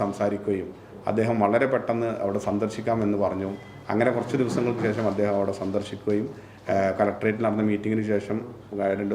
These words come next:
ഒരു ദിവസത്തിന് ശേഷം അദ്ദേഹം സന്ദർശിക്കുകയും ചെയ്തതിൻ്റെ അടിസ്ഥാനത്തിലാണ് അദ്ദേഹം വളരെ പോസിറ്റീവായി നമുക്ക് ഇത് ചെയ്തത്. തീർച്ചയായിട്ടും ഇത് നാ-, അവിടുത്തെ പ്രദേശത്തെ കൗൺസിലർ എന്നുള്ള നിലയ്ക്ക് വലിയ അഭിമാനകരമായ കാര്യമാണ്. നമ്മുടെ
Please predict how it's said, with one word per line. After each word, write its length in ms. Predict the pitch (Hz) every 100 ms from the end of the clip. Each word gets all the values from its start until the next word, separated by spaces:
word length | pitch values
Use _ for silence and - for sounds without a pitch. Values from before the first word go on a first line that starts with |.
| 101
ഒരു 120 | 104 107
ദിവസത്തിന് 380 | 104 104 104 110 101
ശേഷം 200 | 98 95
അദ്ദേഹം 240 | 92 98 101
സന്ദർശിക്കുകയും 580 | 92 95 92 - - 101 98
ചെയ്തതിൻ്റെ 340 | 92 95 98
അടിസ്ഥാനത്തിലാണ് 760 | 92 - 98 95 - 95 87 - - - - - - - 95
അദ്ദേഹം 280 | 104 110 104
വളരെ 280 | 90 104 127 131
പോസിറ്റീവായി 560 | 113 110 110 110 101 101
നമുക്ക് 260 | 95 95 90 - -
ഇത് 160 | 101 -
ചെയ്തത്. 300 | 90 92 98 107
തീർച്ചയായിട്ടും 480 | 104 101 110 110 107
ഇത് 100 | 110 117 - - - - 104
നാ-, 280 | 104 107 107 104
അവിടുത്തെ 280 | 107 110 127
പ്രദേശത്തെ 460 | 113 123 123 135 139
കൗൺസിലർ 380 | 139 127 127 135
എന്നുള്ള 200 | 135 127
നിലയ്ക്ക് 240 | 120 113 123 107
വലിയ 220 | 107 127 135
അഭിമാനകരമായ 640 | 110 120 123 123 123 123 117 113
കാര്യമാണ്. 360 | 98 101 101 - - - - - -
നമ്മുടെ 200 | 110